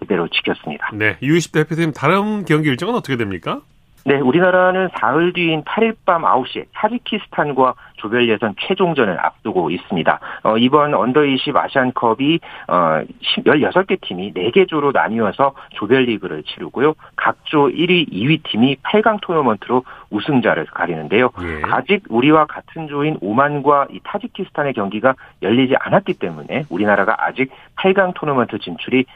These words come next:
Speaker 1: 확정된 상황은 아닙니다.
Speaker 2: 네.
Speaker 1: 아, 어쨌든 앞으로 이 대회 사 위 안에 입상을 해야지만이, 어, 피파 언더 이십 월드컵 출전권을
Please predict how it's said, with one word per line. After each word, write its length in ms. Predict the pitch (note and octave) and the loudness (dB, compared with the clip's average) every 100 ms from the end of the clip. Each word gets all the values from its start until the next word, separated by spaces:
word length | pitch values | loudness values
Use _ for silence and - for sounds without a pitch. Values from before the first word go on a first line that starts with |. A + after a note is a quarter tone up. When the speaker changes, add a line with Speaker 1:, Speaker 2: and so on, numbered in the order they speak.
| _ | _
Speaker 1:
확정된 640 | - - - F3+ E3 C3 | -6 -2 0 2 2 2
상황은 480 | A2+ A#2 G3+ F#3 D#3+ | 2 2 4 0 -4
아닙니다. 520 | - G2 B2 F#2 D#3+ - - | -4 0 2 2 -2 -4 -6
Speaker 2:
네. 80 | F2 | -2
Speaker 1:
아, 240 | D#2 F2+ E2 - | 2 2 0 -2
어쨌든 560 | F2+ - A#2 C3 C3 A#2+ | -2 0 2 4 4 2
앞으로 440 | - F2+ - G#2+ D#2+ | -2 -2 0 0 0
이 100 | F2+ | -6
대회 300 | - A2 A#2+ | 0 2 2
사 180 | - - | 0 0
위 200 | C#3 F#3+ | 4 4
안에 180 | E3 D#3+ | 4 0
입상을 400 | A2 - B2+ A#2 | -4 0 2 2
해야지만이, 680 | A#2 A2 A2 G2+ F#2+ C#3+ F3+ - - - | 2 2 0 -2 0 0 0 -4 -20 -4
어, 240 | - D#3+ D#3+ | 0 0 -2
피파 460 | - D#3 D3+ C3+ - - | -4 0 0 0 -2 0
언더 300 | G#2 A#2+ B2+ | 0 4 2
이십 260 | A#2+ B2 | 2 -2
월드컵 400 | F2 G2 - C3+ | -4 -2 -2 -2
출전권을 640 | - G#3 G3 G#3 G3 A#2+ | -2 -2 0 0 2 0